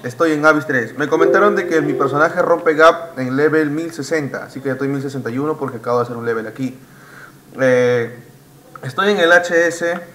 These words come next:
de, de Abyss tres, ese que parece un corazoncito, aquí siempre,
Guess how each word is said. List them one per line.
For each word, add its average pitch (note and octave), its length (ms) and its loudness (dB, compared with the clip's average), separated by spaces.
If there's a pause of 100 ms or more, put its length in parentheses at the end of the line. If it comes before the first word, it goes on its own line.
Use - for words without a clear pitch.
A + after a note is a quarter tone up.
(160)
de, A#2 520 -4
de A#2+ 140 0
Abyss C#3+ 220 0
tres, D#3+ 280 -2
ese C#3 180 -8
que C#3 100 -6
parece B2 280 -4
un C3 80 -6
corazoncito, A#2 880 -4
aquí B2+ 340 -12
siempre, A#2+ 420 -10